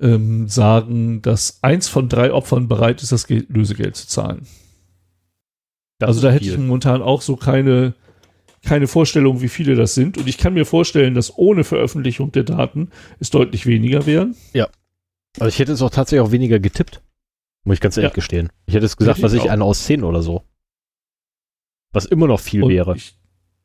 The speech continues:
Speaker 1: denke, dass da eine ganze Menge Opfer werden.
Speaker 2: Mhm.
Speaker 1: Und viele das auch unter den Tisch, äh, kehren.
Speaker 2: Ja.
Speaker 1: Und insofern, ähm,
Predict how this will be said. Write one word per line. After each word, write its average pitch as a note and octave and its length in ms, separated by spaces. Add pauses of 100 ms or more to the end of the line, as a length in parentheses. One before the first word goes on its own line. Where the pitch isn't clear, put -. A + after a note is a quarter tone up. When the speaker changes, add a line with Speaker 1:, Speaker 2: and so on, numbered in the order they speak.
(320)
Speaker 1:
denke, D#3 380
dass B2 240
da C3 180
eine B2+ 160
ganze C3 240
Menge C3 280
Opfer A2+ 360
werden. A2+ 380 (720)
Speaker 2:
Mhm. A2 340
Speaker 1:
Und G#2 120
viele C3 280
das A#2 140
auch B2 120
unter A#2+ 200
den A2+ 40
Tisch, - 340 (280)
äh, G#2+ 240
kehren. A#2+ 480 (240)
Speaker 2:
Ja. F#2+ 80 (460)
Speaker 1:
Und A#2 300
insofern, A2+ 1040 (440)
ähm, A2 720